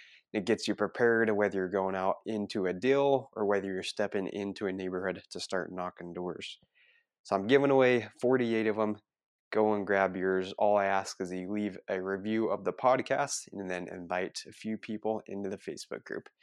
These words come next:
Take you less than five minutes, so just do it. Might as well get something free. And then, you know, do something nice if this podcast has helped you. So go get in on that. And then the second thing,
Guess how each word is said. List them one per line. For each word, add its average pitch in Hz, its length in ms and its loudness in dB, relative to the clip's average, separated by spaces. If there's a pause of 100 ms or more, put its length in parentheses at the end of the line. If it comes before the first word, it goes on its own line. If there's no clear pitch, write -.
(340)
Take 160 260 0
you 143 80 4
less 110 300 0
than 101 220 -6
five 101 320 2
minutes, 92 560 -4
so - 180 -6
just 107 240 -4
do 101 180 2
it. 98 140 2 (300)
Might 107 140 -2
as 101 100 -4
well 98 140 -4
get 95 160 -2
something - 260 -10
free. 92 360 -6 (760)
And 73 180 -6
then, 101 280 -6 (520)
you 107 140 -4
know, 87 200 -6 (760)
do 120 100 4
something 95 320 -4
nice 90 420 -6 (100)
if 98 180 -6
this 92 160 -8
podcast - 680 -6
has 85 260 -2
helped - 240 -10
you. - 160 -8 (960)
So 123 160 8
go 139 260 12
get 160 380 6
in 139 240 6
on 120 320 6
that. 139 240 8
And 120 100 2
then 120 140 2
the 110 80 0
second 156 500 0
thing, 135 300 0